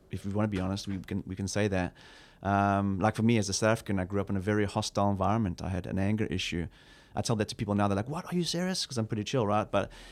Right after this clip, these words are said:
there's, there's things within me that can, can raise that temperature. And if I don't have something else other than me to manage that, it's an absolute mess. And, and I think that's where we, we, we find connection with people, where we say, "Hey, we, we know there's things you, you're struggling with.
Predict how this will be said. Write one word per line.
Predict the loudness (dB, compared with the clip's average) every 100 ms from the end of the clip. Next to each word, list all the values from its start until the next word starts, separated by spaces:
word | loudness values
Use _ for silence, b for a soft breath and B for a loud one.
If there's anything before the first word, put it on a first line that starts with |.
| B -4
there's, | 6 6 6
there's | 4 2 4
things | 6 6 4
within | 2 4 6 6
me | 4
that | 4 2 2 -2 -2
can, | -2 -2 0
can | 2 4
raise | 4 6
that | 2 2
temperature. | 2 0 0 0
And | 0 0 0
if | 0 -2 2
I | 4 6
don't | 6 4
have | 2 2
something | 2 2 0
else | 2 2 0 0
other | 0 0
than | 0 2 4
me | 2
to | 0 -2
manage | 0 0 0
that, | -2 -2 -4 B B B B
it's | 0
an | 2
absolute | 0 0 -4
mess. | 0 0 0 -4 -10 b b
And, | 0 4
and | 2
I |
think | 4 4
that's | 4 2 0
where | 0
we, | 2 -2 -2
we, | -2
we | 0 0
find | 0 -2
connection | 0 0 0 -4
with | -4
people, | -4 -2 -2
where | 0
we | -2 -2
say, | 0
"Hey, | 0 0
we, | -2 -4
we | 0 0
know | 2 0
there's | -2 -4
things | -4 -4
you, | -6 -6
you're | -6
struggling | -2 -2 0 0
with. | -2 -4